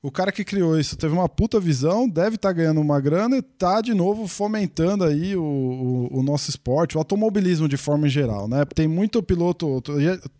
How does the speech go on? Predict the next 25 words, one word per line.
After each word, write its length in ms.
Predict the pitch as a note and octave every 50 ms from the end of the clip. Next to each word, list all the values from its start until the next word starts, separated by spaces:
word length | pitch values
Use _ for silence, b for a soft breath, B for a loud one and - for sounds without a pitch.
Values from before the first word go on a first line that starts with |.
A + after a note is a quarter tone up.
| - - _ -
outro 240 | C#3 C3 - - C3
dia 120 | B2+ D#3+
a 40 | E3+
gente 160 | F3+ F3+ - - - _ _
pa-, 160 | D#3 D#3+ D3+ -
bateu 400 | C3+ C3 B2+ B2+ C#3 B2+ - D#3+
um 60 | D3+
papo 260 | C#3+ - D3 C#3 -
aqui 160 | C#3+ - - C#3
sobre, 400 | - D3 C#3+ C3+ C3+ C#3 B2+ A#2+ - _
é, 300 | B2+ B2+ B2 B2 A#2+ A#2+
virtual, 460 | G#2+ A#2+ C#3 C3 - D3 D#3 G3 G3+
a 20 |
última 380 | F#3+ F3+ G#3 A#3 - - A3 G3+
edição 260 | E3+ - - F3 E3
do 60 | D#3
podcast, 560 | C#3 - C#3 C3+ A#2+ A#2 - C#3 C#3+ D#3+ -
se 40 | -
você 280 | C#3+ C3+ - - D#3 D#3+
não, 180 | D#3+ D3 C#3
não 140 | B2+ B2+ B2+
viu 200 | A#2 A#2 C3+ C#3
aí, 240 | C3+ C3+ C#3 C#3+ C#3+
entra 300 | D#3+ E3 - F#3+ E3+ C#3+
lá 260 | B2+ B2+ B2+ C#3 C3+